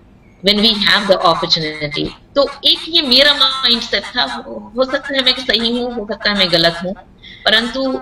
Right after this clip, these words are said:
अ, उस समय मेरे, मेरे और मुझे, अ, पढ़ाना था, तब ज-, तब तक मैंने सोचा कि अच्छा college में पढ़ा सकते हैं, university में भी पढ़ा सकते हैं। तो इसलिए मुझे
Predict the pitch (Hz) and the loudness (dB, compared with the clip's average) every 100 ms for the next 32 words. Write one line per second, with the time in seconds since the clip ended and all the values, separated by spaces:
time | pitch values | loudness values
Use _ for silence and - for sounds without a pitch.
0 | 190 208 226 233 226 226 233 220 202 202 | 0 0 0 -2 0 2 2 4 2 4
1 | 196 190 196 190 - 185 202 196 214 190 | 2 0 -4 -4 0 2 2 2 2 0
2 | - - - - - - - 175 165 160 | -4 -18 -20 -20 -20 -20 -6 2 4 4
3 | 165 160 165 202 240 240 214 165 - - | 0 2 2 4 2 0 0 -2 -6 -12
4 | - - - - - 185 190 - 190 165 | -20 -20 -20 -20 -4 0 0 -2 -4 -4
5 | - 220 233 262 254 226 220 220 226 220 | -2 -2 0 -2 2 2 4 2 2 0
6 | 220 214 185 190 - 160 196 208 214 202 | 0 2 0 -2 -4 2 2 2 0 0
7 | 190 180 185 - 180 180 180 185 180 170 | 0 0 -2 0 2 2 0 0 0 0
8 | 165 160 - 240 214 196 190 185 170 - | 0 0 0 2 2 2 0 2 0 0
9 | - 170 175 175 170 170 180 180 175 190 | -4 -2 -2 0 0 2 2 2 0 -2